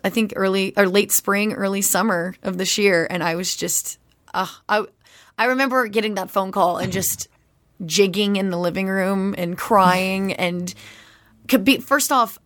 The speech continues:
you know, Majel Barrett Roddenberry is just a huge,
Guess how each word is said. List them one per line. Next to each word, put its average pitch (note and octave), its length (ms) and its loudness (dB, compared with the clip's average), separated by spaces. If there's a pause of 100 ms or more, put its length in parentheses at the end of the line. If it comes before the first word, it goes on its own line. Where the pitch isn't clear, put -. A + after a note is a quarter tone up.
(100)
you G#3+ 100 -8
know, - 140 -12
Majel A3+ 340 -2
Barrett G3+ 360 2
Roddenberry F3+ 560 0
is D#3+ 140 -6
just - 160 -4
a C#3+ 40 -8
huge, F3+ 680 -6